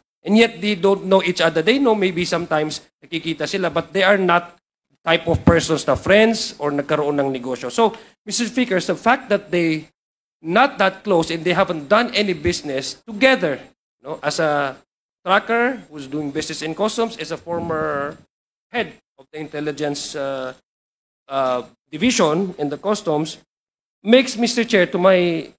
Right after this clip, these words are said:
knowledge, no, at my understanding, it makes their testimony, testimony more believable. Because there's no reason for one of them to, uh, to lie for the benefit of the other.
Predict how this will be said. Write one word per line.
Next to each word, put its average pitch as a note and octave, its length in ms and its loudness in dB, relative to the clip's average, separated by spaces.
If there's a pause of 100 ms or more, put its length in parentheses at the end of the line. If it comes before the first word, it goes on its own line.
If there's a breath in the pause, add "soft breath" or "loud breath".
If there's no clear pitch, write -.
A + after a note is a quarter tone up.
knowledge, D#3 360 -4
no, D#3+ 120 -2
at E3+ 160 -4
my E3 240 0
understanding, D3 600 -4
it D#3+ 140 -12
makes A3+ 220 0
their G#3+ 120 0
testimony, F3+ 720 -2 (200)
testimony D#3+ 640 -4 (400)
more G3+ 160 8
believable. C#3 720 0 (960)
Because A3 320 2
there's A3 240 2
no B3 140 8
reason A#3+ 320 4
for G#3+ 220 2
one G#3+ 260 4
of F#3 140 -4
them F#3 340 0
to, G3+ 100 -14
uh, F#3+ 200 2
to F#3+ 160 -2
lie F#3+ 480 0 (320)
for F#3+ 80 -16
the G3 100 -2
benefit F#3 460 0
of C#3+ 160 -6
the C#3+ 100 -4
other. B2+ 260 -6